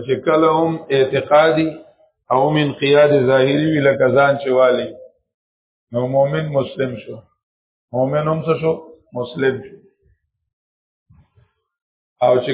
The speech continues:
کله انقیاد ظاهري وي، و عقاید نه وي، لکه منافقان شو. "ولکن قولوا اسلمنا." نو مسلم غیر مؤمن شو.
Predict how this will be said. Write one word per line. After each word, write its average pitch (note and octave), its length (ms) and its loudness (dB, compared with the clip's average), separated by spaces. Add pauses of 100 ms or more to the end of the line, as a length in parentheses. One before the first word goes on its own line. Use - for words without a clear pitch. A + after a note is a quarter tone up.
کله D#3 240 0
انقیاد D3+ 480 0 (140)
ظاهري C#3 540 0
وي، E3+ 160 -4 (1200)
و B2 80 -2
عقاید C#3+ 500 2 (600)
نه C#3 280 -4
وي، B2 140 -6 (320)
لکه C3 220 -4
منافقان C3 840 -2 (100)
شو. A2+ 120 -12 (720)
"ولکن D3 640 2
قولوا C#3+ 500 -2
اسلمنا." A#2 540 -4 (960)
نو B2+ 120 -6
مسلم C3 540 -2
غیر C3+ 340 0
مؤمن C3 400 -6
شو. - 180 -20